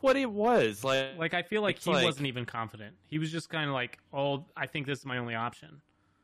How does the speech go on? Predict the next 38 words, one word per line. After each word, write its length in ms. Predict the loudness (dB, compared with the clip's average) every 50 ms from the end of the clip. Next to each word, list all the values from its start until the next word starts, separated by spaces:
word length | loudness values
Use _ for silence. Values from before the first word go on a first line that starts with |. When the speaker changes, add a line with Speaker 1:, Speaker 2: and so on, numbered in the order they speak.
| _ _ _ _ _ _ _ _ _ _ _ _ _ _ _ _ _ _ _ _
Speaker 1:
Plot 380 | -6 -2 2 4 4 4 4 2
twist, 360 | 0 2 2 2 2 2 -2
what 220 | 0 4 4 6 6
if 140 | 4 4 2
it 100 | 0 2
is 200 | 2 0 0 -2
B 260 | -6 -6 -6 -6 -4
S? 380 | -6 -8 -10 -12 -14 -16 -18 -20 _ _ _ _ _ _ _ _ _ _ _ _ _ _ _ _ _ _ _ _ _ _ _ _ _ _ _ _ _ -2
And 140 | 0 4
it 80 | 6 6
is 220 | 6 6 6 4
just 180 | 2 -2 2 4
a 60 | 4 6
lucky 540 | 6 6 4 4 2 0 -2 -2 -2 -2
penny, 340 | 4 6 6 6 6 4 2 0
dude. 380 | 0 2 2 2 2 0 -2 -6 -12 -16 -18 _ _ 2 4
They're 120 | 4 6
just 200 | 6 4 4 4
like, 260 | 4 6 6 6 4
Speaker 2:
<laughs> 200 | 2 -2 -4 -4
Speaker 1:
"Dude, 440 | -2 0 2 2 2 2 0 -2 -4 0
just, 460 | 2 2 2 2 0 -4 -10 -14 -18 _ _ _ _ _ _ _
he's 240 | _ 2 2 4 6
a 80 | 6 6
war 300 | 6 6 6 6 6 6
guy. 320 | 6 4 4 2 0 -2
Speaker 2:
He's 100 | -2 -2
Speaker 1:
He's 80 | -2 0
Speaker 2:
just 80 | 2
Speaker 1:
got 120 | 2 4 4
Speaker 2:
like, 60 | 4
Speaker 1:
a 40 | 4
lucky 280 | 4 2 2 2 2 4
item. 500 | 4 6 4 4 4 2 0 -2 -4 -4 -6
Speaker 2:
<laughs> 120 | -8 -12 -12 _ _ _ _ _ _ _ _ _ _ _ _ -4
Speaker 1:
This 180 | -4 -2 0 0
is 160 | 0 2 4
it." 260 | 4 4 2 0 -6